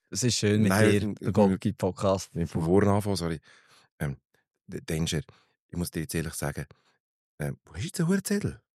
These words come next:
Speaker 2: Äh, ah, da. Ich mache sehr gerne mit dir Postka-, Post, Post, wie heisst das Wort?
Speaker 1: Postkast.
Speaker 2: Postkast, genau.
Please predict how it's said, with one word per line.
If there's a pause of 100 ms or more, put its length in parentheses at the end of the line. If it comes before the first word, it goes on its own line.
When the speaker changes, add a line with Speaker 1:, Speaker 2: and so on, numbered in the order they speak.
(120)
Speaker 2:
Äh,
ah,
da. (520)
Ich
mache
sehr
gerne
mit
dir
Postka-, (140)
Post, (120)
Post, (340)
wie
heisst
das
Wort? (140)
Speaker 1:
Postkast. (240)
Speaker 2:
Postkast,
genau.